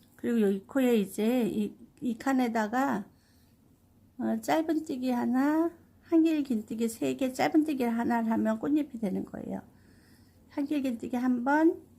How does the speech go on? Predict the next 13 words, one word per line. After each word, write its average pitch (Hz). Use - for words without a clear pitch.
두 226
번, 294
세 -
번. 190
그리고 285
바로 254
그 240
칸에 262
짧은 320
뜨기를 240
한 262
번 269
해주세요. 196